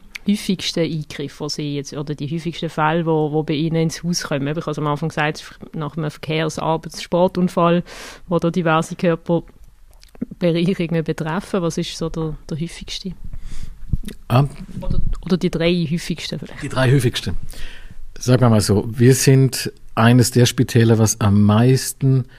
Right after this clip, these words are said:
Speaker 2: äh, hüftgelenksnahe Brüche versorgt. Ähm, das liegt an der Bevölkerungsstruktur von Baselland, sind viele Ältere. Und, ähm,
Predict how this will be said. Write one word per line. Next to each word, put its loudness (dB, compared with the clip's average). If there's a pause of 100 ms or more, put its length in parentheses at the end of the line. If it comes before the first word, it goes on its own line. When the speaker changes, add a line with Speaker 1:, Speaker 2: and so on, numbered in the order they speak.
(380)
Speaker 2:
äh, 2
hüftgelenksnahe 2
Brüche -6
versorgt. -8 (540)
Ähm, -2
das -2
liegt 0
an 2
der 2
Bevölkerungsstruktur -2
von -6
Baselland, -2
sind -6
viele -2
Ältere. 0 (720)
Und, 2
ähm, 6